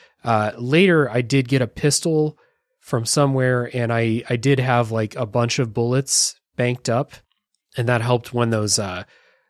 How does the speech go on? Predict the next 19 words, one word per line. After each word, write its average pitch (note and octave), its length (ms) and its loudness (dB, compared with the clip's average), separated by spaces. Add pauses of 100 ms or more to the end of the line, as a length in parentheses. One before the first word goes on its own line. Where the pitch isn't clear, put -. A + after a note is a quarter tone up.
(120)
those A#2 200 0
nightly A#2+ 340 0
raids A2+ 440 0
happened, F#2 600 -12
for - 180 -8
sure. F#2+ 380 -8 (340)
But C3+ 120 4
I C3 100 4
also D#3+ 280 2
had, C3+ 320 2
like, A#2 220 -4
a G2+ 80 -10
knife D3 500 0
and F#2+ 340 -12 (560)
stuff, - 440 -4
so, G2 280 -6
so - 140 -4
people F#3 340 0
were A#2+ 320 0